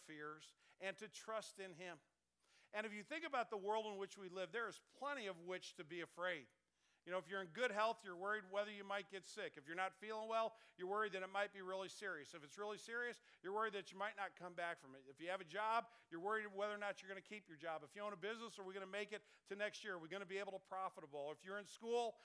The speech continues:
you might be worried about, you know, the end of the year coming up and things like finals and classwork that you're way behind on. There are plenty of things in this life that, that we ought to kind of be afraid, but not in Jesus' context. Jesus says,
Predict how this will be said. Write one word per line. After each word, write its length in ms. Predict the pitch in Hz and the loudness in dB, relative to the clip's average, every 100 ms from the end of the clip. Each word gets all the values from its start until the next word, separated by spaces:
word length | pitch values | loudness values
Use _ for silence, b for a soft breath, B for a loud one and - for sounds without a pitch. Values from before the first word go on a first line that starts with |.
| B | B
you 160 | 175 180 | -8 2
might 160 | 208 | 2
be 80 | 214 | 2
worried 320 | 196 202 202 | 0 2 2
about, 320 | 196 202 208 196 | 4 4 4 0
you 80 | |
know, 160 | 185 185 160 180 | -2 -2 -2 -2
the 160 | 190 190 | 0 0
end 160 | 208 214 | 0 0
of 80 | |
the 80 | 185 | -4
year 240 | 196 214 208 | -2 0 0
coming 240 | 190 170 | -4 -2
up 240 | 165 156 | -4 -4
and 80 | 160 143 | -8 -8
things 320 | 196 202 160 | -6 -6 -2
like 160 | 185 165 - | -2 -2 -2
finals 560 | 185 202 190 165 151 | 0 0 0 -4 -4
and 80 | 151 - B B | -8 -8 B B
classwork 560 | 185 190 190 - 185 170 | 4 6 6 2 -2 -2
that 160 | 170 | -6
you're 80 | 180 | -4
way 240 | 170 190 196 | -2 -2 0
behind 400 | 170 185 202 185 | 0 0 0 0
on. 80 | |
There 160 | 190 - | 0 -2
are 80 | - | 0
plenty 300 | 247 277 262 | 0 2 0
of 80 | - | 0
things 400 | 254 247 233 - B B | 0 0 -2 -12 B B
in 160 | 220 220 | -4 -2
this 160 | 202 | -2
life 400 | 190 202 214 180 - | 0 4 4 4 2
that, 160 | 190 185 185 | 0 2 0
that 160 | 180 - - 180 | 0 -2 -14 -2
we 160 | 202 | 2
ought 160 | 214 226 | 4 4
to 80 | 180 - _ _ - | 0 -14 _ _ -10
kind 160 | 208 214 | -8 -6
of 80 | 190 | -4
be 80 | 202 | -6
afraid, 400 | - 240 208 160 | -4 -4 -2 -4
but 160 | 180 | -8
not 240 | 185 196 - _ _ - 190 | -6 -6 -8 _ _ -14 -12
in 80 | |
Jesus' 640 | 165 185 170 - 135 - - _ _ | -10 -10 -10 -12 -14 -16 -18 _ _
context. 480 | 147 131 127 120 - _ _ b b b b b b b _ - | -14 -14 -16 -20 -20 _ _ b b b b b b b _ -12
Jesus 160 | 170 160 | -10 -8
says, 640 | - 175 165 143 - - | -4 -2 -4 -8 -16 -20